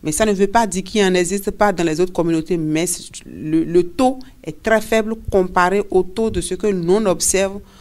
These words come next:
au nord du Bénin. Comme je l'ai dit tantôt, c'est pour divers motifs.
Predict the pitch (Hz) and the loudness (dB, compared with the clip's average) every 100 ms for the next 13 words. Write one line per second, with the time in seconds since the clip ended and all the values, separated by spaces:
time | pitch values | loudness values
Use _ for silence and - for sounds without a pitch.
0 | - - - 175 185 190 175 147 139 131 | -20 -20 -2 0 2 0 -2 -6 -8 -10
1 | - - - 262 240 202 220 214 190 190 | -14 -10 -2 0 2 0 0 -2 -4 -2
2 | 175 165 226 254 - - - - - 160 | -2 0 -4 -4 -12 -20 -20 -20 -6 -4
3 | 160 240 233 190 175 180 196 202 196 156 | -4 -2 -4 -4 -4 0 0 0 -4 -8
4 | 151 196 156 - | -6 -6 -8 -12